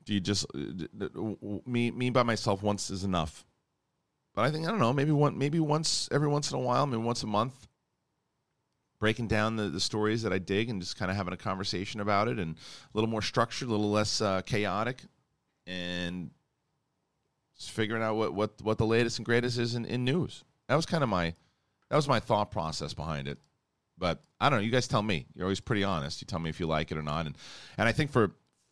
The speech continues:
it, it was funny the other day, and I guess maybe this, this kinda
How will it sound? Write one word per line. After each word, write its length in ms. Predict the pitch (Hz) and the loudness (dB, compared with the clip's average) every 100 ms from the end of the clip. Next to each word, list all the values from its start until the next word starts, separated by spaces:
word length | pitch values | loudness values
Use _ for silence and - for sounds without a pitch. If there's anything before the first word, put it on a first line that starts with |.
| _ | _
it, 300 | 110 107 120 | -4 0 2
it 0 | |
was 160 | 117 117 | 2 0
funny 220 | 139 110 | 0 0
the 80 | 92 | 2
other 120 | 101 | 2
day, 300 | 95 95 90 76 _ _ _ _ _ _ _ _ _ _ | 2 4 2 -2 _ _ _ _ _ _ _ _ _ _
and 80 | 120 | -4
I 60 | 135 | 0
guess 220 | 214 254 | 0 0
maybe 200 | 135 131 | 2 2
this, 220 | 104 - | 0 -2
this 240 | - 120 - | -4 -4 0
kinda 380 | 113 85 78 | 0 2 0